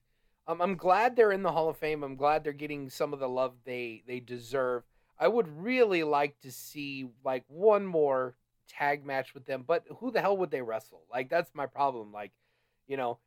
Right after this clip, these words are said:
th-, there's a lot of guys out on the indies that I'd love to see, uh, a Harlem Heat reunion for. Um, but in W W E, not so much. Um, but yeah, Booker T was great,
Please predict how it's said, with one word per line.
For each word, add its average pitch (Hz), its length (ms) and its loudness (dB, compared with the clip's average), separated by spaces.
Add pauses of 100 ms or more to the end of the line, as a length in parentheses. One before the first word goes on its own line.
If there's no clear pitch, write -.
th-, 151 260 4
there's 156 200 6
a 135 60 0
lot 151 180 8
of 170 80 2
guys 147 220 4
out 143 120 2
on 131 120 0
the 127 80 -6
indies 170 440 -4
that 135 160 0
I'd 127 140 0
love 120 220 -2
to 120 100 -20
see, 117 440 -14
uh, 113 240 -4 (100)
a 117 120 -2
Harlem 131 360 -2
Heat 127 260 -14
reunion 120 560 -14
for. 117 220 -6 (360)
Um, 123 360 -2
but 135 180 0
in 139 100 -4
W 240 220 4
W 269 180 -2
E, 294 80 -4
not 285 400 -2
so - 140 -20
much. - 580 -8
Um, 120 360 -2 (1200)
but 156 120 2
yeah, 240 160 4
Booker 214 280 -2
T 254 160 -8
was 202 160 -4
great, 165 340 0